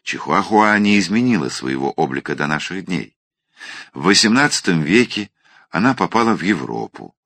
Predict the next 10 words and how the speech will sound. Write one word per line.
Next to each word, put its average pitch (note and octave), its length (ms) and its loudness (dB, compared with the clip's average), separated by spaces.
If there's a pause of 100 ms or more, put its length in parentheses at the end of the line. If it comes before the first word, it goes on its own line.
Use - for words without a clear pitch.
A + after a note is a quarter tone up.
(240)
но B2+ 400 -2
не A#2+ 140 0
прижилась, D2+ 800 -4 (600)
как E2 200 -6
не E2 100 -4
прижилась D#2+ 560 -2
и F2 120 -8
в - 100 -8
Северной E2 520 -2
Америке. A#1 520 -12